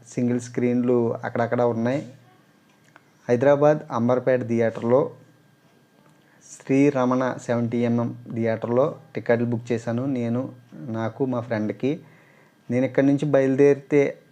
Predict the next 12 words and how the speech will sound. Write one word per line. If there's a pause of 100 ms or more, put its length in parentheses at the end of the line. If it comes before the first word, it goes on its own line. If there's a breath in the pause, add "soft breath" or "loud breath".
అక్కడ
సికింద్రాబాద్లో
దిగేటప్పుడు (480 soft breath)
మా
ఫ్రెండ్
అక్కడికి
వచ్చాడు, (160)
తీసుకుని
రూమ్కి
తీసుకెళ్ళి
ఫుడ్
పెట్టి